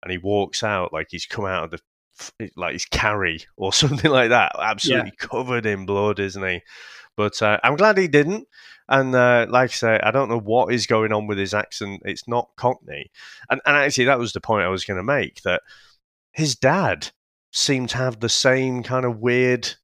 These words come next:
Speaker 1: Cockney Australian <laughs> accent. So
Speaker 2: <laughs> Yeah, he did, yeah.
Speaker 1: it's like, are, are they playing on that deliberately?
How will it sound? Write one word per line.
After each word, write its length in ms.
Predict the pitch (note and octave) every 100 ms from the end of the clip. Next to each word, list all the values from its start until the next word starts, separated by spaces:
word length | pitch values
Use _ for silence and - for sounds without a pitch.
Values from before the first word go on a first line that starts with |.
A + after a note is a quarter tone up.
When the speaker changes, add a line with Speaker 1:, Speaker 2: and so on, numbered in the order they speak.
| _ -
Speaker 1:
Cockney 340 | C#3+ - C3+
Australian 640 | B2 - - C#3+ C3+ C#3 C3+
<laughs> 0 |
accent. 640 | C3+ F3+ - - D3 D#3
So 440 | - G#3 - - -
Speaker 2:
<laughs> 40 |
Yeah, 60 | A3+ -
he 100 | F#3
did, 340 | E3+ F3 C#3+
yeah. 160 | D3+ C#3+
Speaker 1:
it's 180 | E3+
like, 380 | G#3+ G3 F3+ - E3 - - - _ _ _ _ _ _
are, 120 | E3+ -
are 80 | G#3
they 180 | A3 B3+
playing 400 | - C4+ C4+ A#3+
on 140 | A3
that 240 | A3 A3+ E3
deliberately? 880 | F3 G#3 G#3 G#3+ G3+ B2 A2+ E2